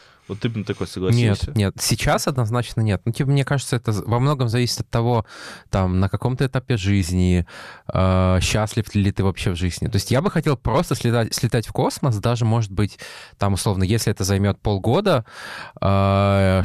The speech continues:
Speaker 1: Даже
Speaker 2: чтобы
Speaker 1: если это займет полгода. Что это? Это нормальный полет в космос на полгода,
Speaker 2: Ну,
Speaker 1: да?
Speaker 2: ну да, да.
Speaker 1: Да.
Speaker 2: Ну, мне кажется, Юлия Пересильд не на полгода
Speaker 1: Ну
Speaker 2: летала.
Speaker 1: да. Ну и ты не Юлия Пересильд
Speaker 2: Ну,
Speaker 1: тоже,
Speaker 2: все
Speaker 1: как бы.
Speaker 2: так, все
Speaker 1: Да.
Speaker 2: так.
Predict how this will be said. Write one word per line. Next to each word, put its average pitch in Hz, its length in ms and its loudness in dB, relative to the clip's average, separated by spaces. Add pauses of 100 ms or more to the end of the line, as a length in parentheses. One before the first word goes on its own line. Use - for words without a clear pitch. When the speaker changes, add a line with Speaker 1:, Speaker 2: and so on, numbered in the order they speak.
Speaker 1:
Даже 120 220 4
Speaker 2:
чтобы 120 180 2
Speaker 1:
если 104 420 2
это 90 100 -6
займет 95 360 -10
полгода. 92 380 -8
Что 113 280 -2
это? 95 180 -4
Это 131 460 0
нормальный 143 500 0
полет 175 240 -2
в - 60 -16
космос 170 380 -4
на 170 80 -4
полгода, 160 440 -2
Speaker 2:
Ну, - 0 -
Speaker 1:
да? 147 80 -2 (100)
Speaker 2:
ну 120 60 -2
да, 107 220 2
да. 90 300 0
Speaker 1:
Да. 98 60 -6
Speaker 2:
Ну, 101 220 2 (140)
мне 117 140 2
кажется, 120 260 -4
Юлия 120 240 2
Пересильд 113 560 -2
не 110 140 4
на 104 120 2
полгода 104 360 0
Speaker 1:
Ну 127 80 2
Speaker 2:
летала. 143 320 2
Speaker 1:
да. 135 280 0
Ну 156 160 2
и 175 60 2
ты 151 180 -4
не 175 140 2
Юлия 135 260 0
Пересильд 98 500 -8
Speaker 2:
Ну, 98 100 2
Speaker 1:
тоже, 117 140 2
Speaker 2:
все - 240 0
Speaker 1:
как 123 60 -2
бы. - 60 -8
Speaker 2:
так, 123 180 2
все - 280 -2
Speaker 1:
Да. 98 60 -6
Speaker 2:
так. 110 200 -2